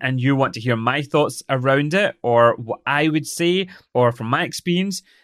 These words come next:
then please jump over to rapidtransformation dot co dot U K forward slash question, the word question. And again, you'll find a link to that in the show notes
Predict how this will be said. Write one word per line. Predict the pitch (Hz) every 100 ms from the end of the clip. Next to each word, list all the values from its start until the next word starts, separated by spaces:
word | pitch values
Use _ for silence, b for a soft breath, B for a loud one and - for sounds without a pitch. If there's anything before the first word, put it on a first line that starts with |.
| b
then | - 135 139 -
please | - 175 190 190 - 127
jump | 147 135 -
over | 135 135
to | - 120 120 -
rapidtransformation | 117 139 165 180 175 165 156 - 143 143 - 123 123 - 123 127 120
dot | 131 -
co | - 185 180
dot | 175
U | 143 143
K | 143 127 123 120 127 b b _
forward | 214 214
slash | - 180 170 160 - _ _
question, | - 143 160 - - 247 320 b b _ 117
the |
word | 110 117 120 - _
question. | 135 139 - 208 214 -
And | 135
again, | 127 131 139 -
you'll | - 120
find | 117 135 135 135 131 -
a | 110
link | 131 165
to | 156
that | 151 156 - -
in | 139 170
the | 165
show | - 117
notes | 117 - -